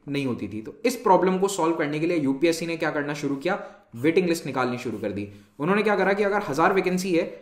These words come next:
तो हजार का नाम एक साथ मत निकालो, पहले नौ सौ को निकालो,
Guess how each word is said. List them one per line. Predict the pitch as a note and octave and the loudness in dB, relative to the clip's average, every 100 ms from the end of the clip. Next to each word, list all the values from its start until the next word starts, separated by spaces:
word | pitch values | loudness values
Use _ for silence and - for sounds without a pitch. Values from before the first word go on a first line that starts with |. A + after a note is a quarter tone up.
| - | -6
तो | F#3 | -2
हजार | D#3 D#3 G3+ | 2 6 6
का | G#3 A3+ - D3+ | 4 0 -2 -2
नाम | D#3 G3 G3 | 2 2 2
एक | F#3 | 0
साथ | G3+ F3+ | -2 -2
मत | D#3+ | -4
निकालो, | C#3+ D3 F#3+ | 2 2 2
पहले | D#3+ D#3 | 2 2
नौ | F#3 E3 | 2 0
सौ | E3+ G3 | 2 2
को | |
निकालो, | F#3+ E3+ E3 A#3 - | 2 4 4 2 -2